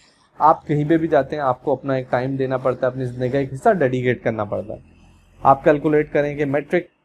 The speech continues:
के लिए अगर आप, अ, अपने टाइम को कैलकुलेट करें तो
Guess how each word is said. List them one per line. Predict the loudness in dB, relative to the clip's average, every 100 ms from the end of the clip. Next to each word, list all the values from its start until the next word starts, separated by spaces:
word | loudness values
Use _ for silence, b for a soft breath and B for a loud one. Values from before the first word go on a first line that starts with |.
| _
के | -2 -2
लिए | 0 2 2
अगर | 2 2
आप, | 4 2 0
अ, | -2 2 4 2
अपने | -2 -6 -6
टाइम | -2 -2 -2
को | -4
कैलकुलेट | -2 -2 -2 -4 -4 -2
करें | -4 -4 -8 _ _ _ _ _
तो | 0 4 4 4 2